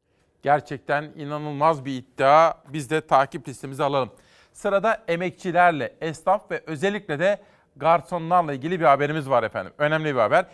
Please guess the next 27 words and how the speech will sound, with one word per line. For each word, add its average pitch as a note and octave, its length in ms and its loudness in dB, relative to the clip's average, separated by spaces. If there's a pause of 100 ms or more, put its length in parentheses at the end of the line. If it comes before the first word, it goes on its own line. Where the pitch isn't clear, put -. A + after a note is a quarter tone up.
(140)
Yönetmenim D#3+ 480 -6
onu D3+ 160 -4
hazırlaya D3+ 400 -2
dursun. F3 400 -8
Ben D#3+ 140 -2
de B2+ 80 -8
size E3+ 160 -12
iki - 200 -14
kitap - 440 -10
tanıtımı B2+ 340 -10
daha B2 120 0
yapayım. C#3+ 320 -6 (360)
Bülent D3+ 300 -2
Şenver, D#3+ 680 0 (1400)
yeni B2+ 180 -12
çıkan A#2+ 260 -10
kitabıyla. B2 600 0 (640)
Coşkun D#3 420 -6
Irmak, D#3+ 380 -2 (160)
Öyle D3+ 320 -4
Bir D#3+ 80 -6
Geçer C#3+ 400 -4
Zaman C3+ 380 -6
Ki. A#2+ 260 -10 (840)
Ve F3 220 2
bir G#3 80 -2
de F#3+ 280 4